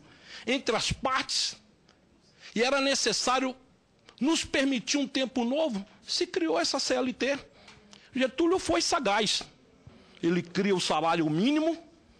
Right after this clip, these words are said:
em quarenta, cria a C L T em quarenta e três, a Justiça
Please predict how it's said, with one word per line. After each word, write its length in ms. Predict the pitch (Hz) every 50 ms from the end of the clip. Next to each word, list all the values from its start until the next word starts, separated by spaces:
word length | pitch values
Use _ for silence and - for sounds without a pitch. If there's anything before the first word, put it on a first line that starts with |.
| - - - -
em 80 | 165
quarenta, 580 | 165 - - 147 151 180 240 294 302 - 330 311 302 - - - - - - - - _ _ _ - _ _ - - - - - _ _ _ _ - - - _
cria 640 | - 269 320 330 330 330 330 320 294 220 151 117 110 - - - - - - - _ _ _ _ -
a 140 | 196 226
C 220 | - - - - 208
L 220 | 202 208 196 180 -
T 240 | - - 180 185
em 80 | 196 190
quarenta 400 | 185 196 175 165 185 190 185 196
e 40 | 165
três, 360 | - 196 226 285 302 277 254
a 80 | 269 233
Justiça 260 | - 202 - -